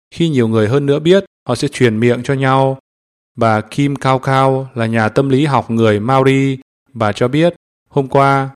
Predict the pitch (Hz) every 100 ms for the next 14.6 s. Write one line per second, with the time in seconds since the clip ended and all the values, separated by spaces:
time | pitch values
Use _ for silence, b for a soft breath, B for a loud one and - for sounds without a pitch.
0 | - 147 127 104 - 139 139 135 127 139
1 | 139 139 139 135 117 120 107 101 - 151
2 | 139 127 135 131 135 131 127 120 - _
3 | _ - 123 123 127 131 - 190 - 120
4 | 110 95 98 117 113 95 135 127 165 -
5 | - 143 131 123 120 160 139 110 104 165
6 | 139 131 113 143 151 113 113 135 135 131
7 | 127 131 117 107 98 - _ _ _ -
8 | 139 135 127 135 135 135 135 131 135 -
9 | 156 123 139 139 123 143 139 117 101 107
10 | 123 147 170 147 127 113 120 110 - 117
11 | 151 147 135 147 139 120 117 110 104 -
12 | _ - 113 113 113 131 151 127 117 131
13 | 123 113 120 101 107 120 139 165 120 110
14 | 98 131 151 131 120 117